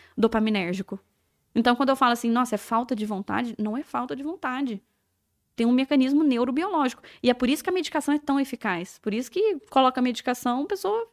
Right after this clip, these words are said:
entra em lua de mel. Comigo e com remédio. Que fala, "Nossa, minha vida mudou. Eu tô repondo o que falta."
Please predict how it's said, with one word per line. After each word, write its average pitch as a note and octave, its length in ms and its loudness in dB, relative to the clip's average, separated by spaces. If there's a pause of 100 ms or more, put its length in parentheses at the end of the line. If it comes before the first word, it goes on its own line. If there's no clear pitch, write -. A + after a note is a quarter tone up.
entra D4 240 4
em E4 40 0
lua D#4+ 120 -2
de F4 120 -6
mel. C#4+ 280 -6 (220)
Comigo C#4+ 360 6
e G4+ 40 0
com G#4+ 100 -2
remédio. G#4 440 -2 (580)
Que - 80 -12
fala, D4 160 -2
"Nossa, D#4 380 -2
minha B3+ 120 0
vida C4 160 -2
mudou. B3 480 -2 (1120)
Eu A3 100 -4
tô C4 100 -4
repondo C#4+ 320 -2
o - 20 -12
que - 80 -18
falta." F#4+ 360 -8